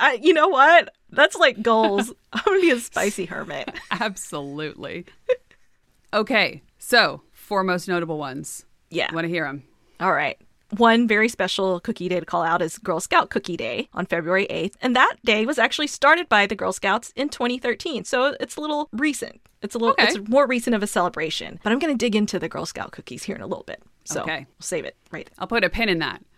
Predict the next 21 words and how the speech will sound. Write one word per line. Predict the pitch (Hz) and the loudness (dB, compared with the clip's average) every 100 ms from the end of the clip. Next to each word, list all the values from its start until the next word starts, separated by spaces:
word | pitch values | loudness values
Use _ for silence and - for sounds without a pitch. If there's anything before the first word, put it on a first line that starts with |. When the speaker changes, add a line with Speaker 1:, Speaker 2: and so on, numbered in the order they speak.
| - | -2
Speaker 1:
Put | 233 | 2
a | 180 | 2
Speaker 2:
Or | |
Speaker 1:
pin | - 277 | 4 4
in | 220 | 4
Speaker 2:
a | |
Speaker 1:
that. | 180 - - - | 0 -4 -14 0
Speaker 2:
badge. | 214 202 180 160 156 - 392 - - - - | 4 6 4 0 -10 -12 -16 -16 -20 -20 -8
Put | 202 | -8
a | |
badge | - - 190 185 170 175 | -2 4 6 4 2 -8
on | 160 160 | -8 -8
that. | - - - - - - 208 | -10 -12 2 8 8 6 2
Not | 175 | 2
quite | - 165 | 2 -2
there. | 160 160 - | -4 -8 2
Carry | 208 170 | 4 6
on. | 359 | 4
Speaker 1:
<laughs> | - 466 427 - 453 - - - - - - - | 4 2 4 2 -6 -6 -20 -20 -20 -16 -16 -8
The | 214 233 | -4 2
other | 226 277 403 359 262 | 4 4 4 8 8